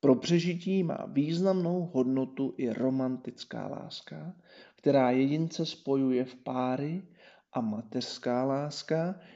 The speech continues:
jež vytváří vazbu mezi matkou a dítětem. My si teď pojďme představit takovej triangulární, nebo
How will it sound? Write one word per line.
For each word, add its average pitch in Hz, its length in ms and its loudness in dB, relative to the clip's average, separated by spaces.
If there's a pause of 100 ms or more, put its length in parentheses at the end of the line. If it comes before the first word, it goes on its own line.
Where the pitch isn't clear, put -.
(120)
jež 120 280 2
vytváří 131 640 2
vazbu 123 800 0
mezi 113 460 0 (200)
matkou - 800 -6 (120)
a - 180 -8
dítětem. 110 1160 -6 (4000)
My 143 180 4
si 220 260 0
teď 220 340 2
pojďme 180 380 6
představit 165 680 4
takovej 160 420 6
triangulární, 139 1900 6 (440)
nebo 120 240 -4